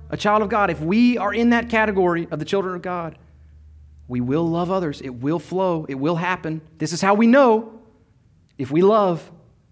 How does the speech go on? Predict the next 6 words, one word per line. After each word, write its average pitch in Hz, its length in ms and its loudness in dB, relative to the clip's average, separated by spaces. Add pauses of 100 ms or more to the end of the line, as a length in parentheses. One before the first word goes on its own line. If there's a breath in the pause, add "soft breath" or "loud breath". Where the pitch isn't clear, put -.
(1900)
Verse 156 160 -6
twenty-four 190 680 0 (1040)
says, 180 200 -2
Whoever 180 300 2
keeps - 540 -8
his - 320 -4